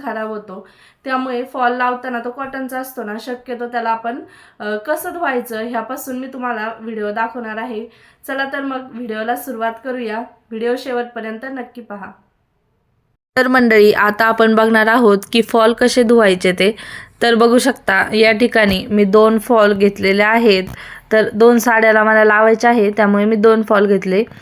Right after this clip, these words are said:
आणि सेपरेट सेपरेट आपल्याला धुवायचे, फॉल एकत्र धुवायचे नाही. कारण बऱ्याचदा काय होतं, फॉलचा रंगसुद्धा जाऊ शकतो. तर या ठिकाणी मी नॉर्मल पाणी घेतलेलं आहे, त्याच्यामध्ये एक चमचा मीठ घातलं. जाडं मीठ किंवा साधं मीठ जे असेल ते तुम्ही या ठिकाणी घालू शकता,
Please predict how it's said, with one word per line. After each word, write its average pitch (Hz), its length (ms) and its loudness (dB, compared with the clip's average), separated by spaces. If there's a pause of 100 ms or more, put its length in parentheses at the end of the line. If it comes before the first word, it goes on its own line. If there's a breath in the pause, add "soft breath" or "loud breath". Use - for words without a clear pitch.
(260 loud breath)
आणि 220 180 4
सेपरेट 254 400 2
सेपरेट 240 360 0
आपल्याला 233 320 2
धुवायचे, 214 460 4
फॉल 202 280 2
एकत्र 208 400 4
धुवायचे 202 440 4
नाही. 208 380 0 (380 loud breath)
कारण 226 260 4
बऱ्याचदा 220 400 4
काय 233 160 2
होतं, 214 260 2
फॉलचा 202 420 2
रंगसुद्धा 208 580 2
जाऊ 226 180 6
शकतो. 202 560 -2 (380 loud breath)
तर 220 100 4
या 233 80 6
ठिकाणी 220 360 2
मी 226 120 2
नॉर्मल 226 420 4
पाणी 220 320 2
घेतलेलं 214 420 2
आहे, 196 380 -2 (160)
त्याच्यामध्ये 220 440 4
एक 214 80 4
चमचा 214 320 2
मीठ 220 220 2
घातलं. 226 480 2 (480 loud breath)
जाडं 233 360 4
मीठ 233 220 4 (140)
किंवा 233 240 6
साधं 233 320 2
मीठ 214 200 4
जे 202 160 0
असेल 220 400 2
ते 214 60 6
तुम्ही 220 280 2
या 208 60 4
ठिकाणी 208 360 2
घालू 208 260 6
शकता, 208 480 2